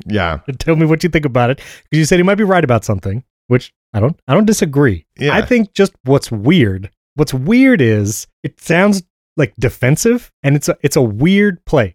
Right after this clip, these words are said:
Speaker 2: Now,
Speaker 1: Yeah.
Speaker 2: I posted a couple things to be funny, uh, after this, because that's what you do on the internet.
Speaker 1: <laughs>
Speaker 2: Number one, but I posted, like, reviews that I would love to see Apple execs give.
Speaker 1: Yeah, that was pretty good. <laughs> Yeah.
Speaker 2: Thank you. It's, it, it's, it did, <laughs> that thread did well.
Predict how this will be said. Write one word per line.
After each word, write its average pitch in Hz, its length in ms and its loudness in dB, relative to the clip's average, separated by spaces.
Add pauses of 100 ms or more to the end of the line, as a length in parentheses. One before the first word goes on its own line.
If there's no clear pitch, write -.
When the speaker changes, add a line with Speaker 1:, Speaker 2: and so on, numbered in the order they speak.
Speaker 2:
Now, 131 160 0
Speaker 1:
Yeah. 80 180 -4 (220)
Speaker 2:
I 135 80 0
posted 208 240 0
a 170 60 0
couple 156 200 0
things 120 240 0
to - 80 -8
be 113 100 2
funny, 95 420 -4 (320)
uh, 117 260 2
after 123 240 0
this, 92 420 -6 (120)
because 117 240 0
that's 117 180 2
what 117 120 -2
you 107 60 2
do 101 140 0
on 90 100 -2
the 90 120 -4
internet. 82 320 -8 (140)
Speaker 1:
<laughs> - 520 -10
Speaker 2:
Number 180 360 2
one, 104 380 2 (180)
but 123 240 -2
I 123 80 0
posted, 180 440 0
like, 123 320 -2 (180)
reviews 170 520 0
that 160 120 2
I 139 80 2
would 131 100 0
love 143 160 -2
to 139 100 -4
see 135 340 -4 (100)
Apple 123 320 -2
execs 147 460 -2
give. 143 540 0
Speaker 1:
Yeah, 110 180 0
that 117 120 0
was 165 140 0
pretty 170 200 0
good. 113 400 0
<laughs> - 60 -20 (340)
Yeah. 202 100 0 (360)
Speaker 2:
Thank 117 200 0
you. 117 80 0
It's, 117 160 -4
it, 160 260 -2
it's, 208 260 0 (100)
it 180 180 -2
did, 175 180 0
<laughs> 170 260 2
that 180 160 0
thread 165 200 0
did 131 180 0
well. 101 300 -6